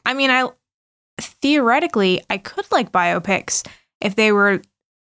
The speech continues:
ooh, more about telling what actually happened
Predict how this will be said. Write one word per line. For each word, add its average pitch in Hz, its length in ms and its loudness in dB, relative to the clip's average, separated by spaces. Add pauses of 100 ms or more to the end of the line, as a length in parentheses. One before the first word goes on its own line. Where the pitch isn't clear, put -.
(100)
ooh, 269 360 4
more 214 440 4
about 208 320 0
telling 196 340 2
what 190 120 0
actually 180 540 -2
happened 208 920 0